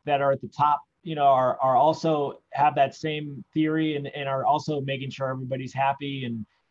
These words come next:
and, you know, that gung-ho work ethic and stuff like that.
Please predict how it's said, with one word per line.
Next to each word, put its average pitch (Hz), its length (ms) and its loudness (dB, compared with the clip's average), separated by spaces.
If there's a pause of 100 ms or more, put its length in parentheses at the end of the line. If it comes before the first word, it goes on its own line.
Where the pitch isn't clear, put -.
and, 120 480 -6
you 139 120 -10
know, 123 120 -6
that 117 220 -6
gung-ho 135 420 0
work 131 320 -2
ethic 147 380 -4
and 135 140 -6
stuff 143 260 -4
like 135 180 0
that. 139 260 2